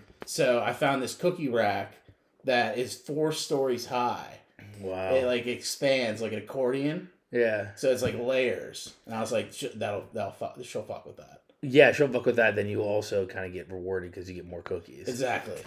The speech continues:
Speaker 1: exactly. It's
Speaker 2: Yeah.
Speaker 1: like an incentive there, yeah. <laughs>
Speaker 2: Yeah. Oh, yeah,
Speaker 1: It's
Speaker 2: nice,
Speaker 1: the
Speaker 2: Mom. That good. Maybe some
Speaker 1: implications.
Speaker 2: cookies.
Speaker 1: It's the implications.
Speaker 2: Yeah, the implications.
Speaker 1: <laughs>
Speaker 2: Um,
Speaker 1: Um,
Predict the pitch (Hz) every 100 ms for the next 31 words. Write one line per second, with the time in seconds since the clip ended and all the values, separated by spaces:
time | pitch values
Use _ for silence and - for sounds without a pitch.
0 | - - 123 107 101 101 104 107 104 98
1 | 98 95 90 160 123 - 107 104 98 101
2 | 104 107 - 147 - 160 131 123 110 104
3 | 113 127 - - - - - - 165 160
4 | 202 220 208 190 240 196 196 208 202 233
5 | 190 214 208 156 - 196 208 143 113 -
6 | - - - 151 147 135 - 120 120 -
7 | - - 131 131 131 - - - 104 110
8 | 104 104 - 104 104 - - - - -
9 | - - 113 110 - - - 143 143 139
10 | 131 123